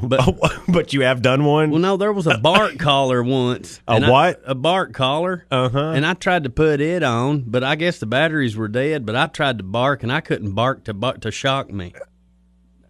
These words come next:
Speaker 1: So I guess I
Speaker 2: That's a story for another day, I'm sure.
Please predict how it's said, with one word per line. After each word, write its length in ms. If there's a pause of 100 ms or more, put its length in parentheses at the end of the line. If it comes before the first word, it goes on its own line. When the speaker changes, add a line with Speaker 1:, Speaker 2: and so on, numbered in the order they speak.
(420)
Speaker 1:
So 60
I 80
guess 240
I 180 (600)
Speaker 2:
That's 240
a 180 (220)
story 260
for 160
another 220
day, 180
I'm 120
sure. 420